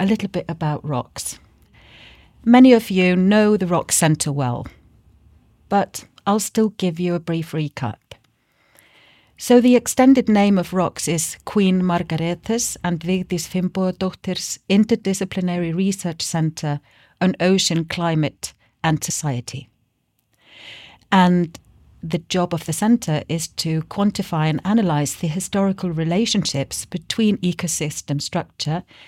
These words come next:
and climate development in marine and terrestrial environments on and near Iceland. So this will enable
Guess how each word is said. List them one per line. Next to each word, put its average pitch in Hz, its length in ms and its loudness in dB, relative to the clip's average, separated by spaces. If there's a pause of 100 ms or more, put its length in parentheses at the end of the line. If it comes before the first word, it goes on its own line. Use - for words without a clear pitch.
(320)
and 214 300 2
climate 170 400 -2
development 156 760 -4 (120)
in 185 200 2
marine 175 400 0
and 165 140 -4
terrestrial 147 800 -4
environments 165 760 0 (180)
on 170 320 -4
and 160 160 -2
near 143 380 -4
Iceland. 147 640 -6 (1040)
So 247 280 6
this 262 360 0
will 262 200 2
enable 208 600 2